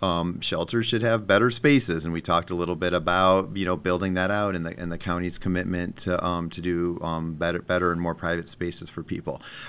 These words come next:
Uh, you mentioned, um, direct cash transfer, which is a pretty cool model, and it's been, uh, operating in a few places nationally, but not, um, specifically the way that we did it, where, um, we had our staff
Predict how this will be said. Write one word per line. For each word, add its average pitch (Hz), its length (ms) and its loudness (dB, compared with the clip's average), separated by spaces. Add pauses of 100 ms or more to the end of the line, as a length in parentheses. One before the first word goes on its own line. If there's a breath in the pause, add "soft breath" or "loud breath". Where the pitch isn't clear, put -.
Uh, 92 60 0
you 92 220 2
mentioned, 92 580 0
um, 87 220 -2
direct 98 420 -2
cash - 300 -4
transfer, 107 600 0
which 87 260 0
is 90 300 0 (260 loud breath)
a - 80 -2
pretty 139 300 2
cool 127 320 2
model, 90 500 2
and 92 220 0
it's 90 240 -4
been, 98 580 0
uh, 87 320 -2
operating 104 600 2
in 98 120 -2
a 85 60 0
few 127 260 -2
places 107 480 -2
nationally, 90 500 0
but 82 200 -4
not, 98 340 0 (300 loud breath)
um, 90 240 0
specifically 104 880 -2
the 95 120 -2
way 95 280 2
that 85 160 0
we 101 180 0
did 92 240 0
it, 82 180 0 (280 loud breath)
where, 92 500 4
um, 82 420 -2 (140)
we 113 540 0
had 95 280 -2
our 101 140 2
staff 95 480 2